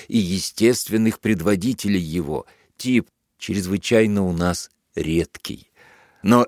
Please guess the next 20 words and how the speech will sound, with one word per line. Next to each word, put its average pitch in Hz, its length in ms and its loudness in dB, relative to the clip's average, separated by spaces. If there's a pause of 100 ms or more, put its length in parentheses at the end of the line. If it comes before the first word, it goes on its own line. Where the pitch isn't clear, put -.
эти, 170 400 4
про 87 220 -2
которых 95 480 0
я 95 200 4
теперь 92 380 -2
говорю, 90 460 0 (160)
зачинщики 98 1080 0
и 104 120 4
коноводы 107 680 2
претензий, 120 720 -4 (260)
почти 123 380 0
всегда 131 480 0
проигрывают 95 1000 -2
дело 60 320 -8 (320)
и 120 120 6
населяют 120 760 2
за 101 160 4
это 110 380 4
потом 92 420 0
остроги 113 680 2